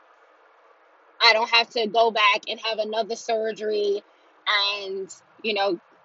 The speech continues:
having this be a constant thing because, um, I wish this on anyone. Um,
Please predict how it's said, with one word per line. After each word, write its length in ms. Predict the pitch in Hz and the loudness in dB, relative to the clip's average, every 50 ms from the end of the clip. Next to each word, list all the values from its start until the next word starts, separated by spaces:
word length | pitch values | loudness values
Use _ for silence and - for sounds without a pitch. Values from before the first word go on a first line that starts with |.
| _ _ _ - - | _ _ _ -2 4
having 300 | - 233 240 240 233 233 | 6 6 6 6 4 -2
this 140 | 226 220 220 | -6 -6 -4
be 100 | 214 220 | -4 -4
a 100 | 220 - | -4 -4
constant 480 | - - 226 220 220 - - 214 208 | -4 -6 -8 -8 -8 -8 -10 -10 -10
thing 460 | - - - 208 202 196 190 190 180 180 | -10 -6 -4 -4 -2 -2 -4 -6 -6 -6
because, 560 | 196 202 - 214 214 202 196 196 196 196 180 - _ - - - _ _ _ _ _ _ _ _ - 208 | -8 -8 -4 -2 -2 -2 -2 -2 -4 -6 -8 -12 _ -20 -20 -20 _ _ _ _ _ _ _ _ 2 4
um, 500 | 208 202 202 196 175 185 180 165 170 - _ _ _ _ _ _ _ _ _ _ | 4 4 2 0 -4 -8 -12 -16 -20 -20 _ _ _ _ _ _ _ _ _ _
I 360 | 220 233 240 262 294 311 302 294 | 4 6 6 6 6 4 0 -2
wish 280 | 262 262 254 254 - - | -2 -2 -2 -2 -2 -6
this 200 | 233 226 - 175 | -8 -8 -8 -10
on 160 | 190 196 196 | -12 -12 -12
anyone. 640 | 190 175 185 185 165 156 160 151 147 151 147 120 - _ _ - | -12 -12 -12 -14 -14 -14 -16 -18 -18 -18 -20 -20 -20 _ _ -6
Um, 540 | 170 196 185 175 170 170 165 170 160 180 | -4 -4 -4 -4 -6 -8 -12 -14 -16 -16